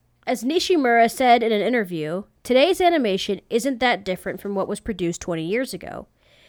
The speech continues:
If we don't try out new forms of expression, new approaches to animation, new ways of depicting movement, new themes, then audiences won't enjoy our films."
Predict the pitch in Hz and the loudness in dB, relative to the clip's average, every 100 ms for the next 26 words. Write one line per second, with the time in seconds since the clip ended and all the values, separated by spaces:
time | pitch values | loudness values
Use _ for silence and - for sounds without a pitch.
0 | _ _ - - 226 285 285 - 262 226 | _ _ -10 -2 2 2 2 0 2 2
1 | 240 196 262 254 277 254 208 180 - - | 0 0 -4 -2 -4 -4 -6 -10 -12 -8
2 | 339 359 - 135 190 _ _ _ _ _ | -8 -8 -12 -16 -18 _ _ _ _ _
3 | _ _ _ _ - 226 269 233 269 339 | _ _ _ _ -6 0 2 2 2 0
4 | - 196 - 185 196 190 185 185 175 151 | 0 -6 -4 -2 -2 -2 -4 -6 -8 -12
5 | 190 220 _ _ 214 294 294 254 285 311 | -12 -16 _ _ -4 -2 2 4 4 2
6 | 269 - _ _ _ _ 214 202 220 294 | -2 -8 _ _ _ _ -2 0 2 0
7 | - 254 226 208 170 160 170 _ _ _ | -2 -2 0 0 0 -8 -10 _ _ _
8 | _ - 220 370 - 190 156 143 147 - | _ -4 4 4 4 -2 -4 -8 -12 -16
9 | - _ _ - 226 226 311 339 302 - | -20 _ _ -6 0 4 4 4 0 -2
10 | 202 202 185 208 190 170 175 - 247 - | -2 0 0 -2 0 0 -2 -4 -4 -4
11 | - - | -12 -18